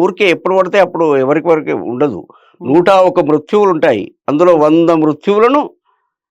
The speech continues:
Speaker 1: మనం ఇచ్చేయొచ్చు, కాలమృత్యువులను.
Speaker 2: మ్మ్.
Speaker 1: అకాల మృత్యువులు ఇవి.
Speaker 2: మ్మ్.
Speaker 1: మరి కాలమృత్యు అనే దాన్ని మనం ఏం చేయలేం.
Speaker 2: మ్మ్.
Speaker 1: కాబట్టి కన్యా రాశి వారికి ఒకవేళ అలా జరగకపోతే, కన్యా రాశి వారికి కొంచెం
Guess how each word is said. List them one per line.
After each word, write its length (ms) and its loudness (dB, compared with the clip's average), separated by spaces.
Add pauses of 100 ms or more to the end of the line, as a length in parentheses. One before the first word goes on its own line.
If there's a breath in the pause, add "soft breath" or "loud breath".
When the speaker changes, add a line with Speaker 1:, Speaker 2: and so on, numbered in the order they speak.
(460)
Speaker 1:
మనం 340 0
ఇచ్చేయొచ్చు, 640 -2
కాలమృత్యువులను. 840 -2 (180)
Speaker 2:
మ్మ్. 380 -16 (300)
Speaker 1:
అకాల 340 0
మృత్యువులు 480 -2
ఇవి. 240 -16 (180)
Speaker 2:
మ్మ్. 220 -20
Speaker 1:
మరి 100 -8
కాలమృత్యు 840 -2
అనే 220 -4
దాన్ని 260 -2
మనం 260 -4
ఏం 220 -2
చేయలేం. 320 -4 (320)
Speaker 2:
మ్మ్. 340 -18 (640)
Speaker 1:
కాబట్టి 680 -2 (340)
కన్యా 380 2
రాశి 300 -2
వారికి 480 0
ఒకవేళ 440 2
అలా 240 4
జరగకపోతే, 960 -2
కన్యా 520 0
రాశి 320 2
వారికి 420 2 (120)
కొంచెం 520 -2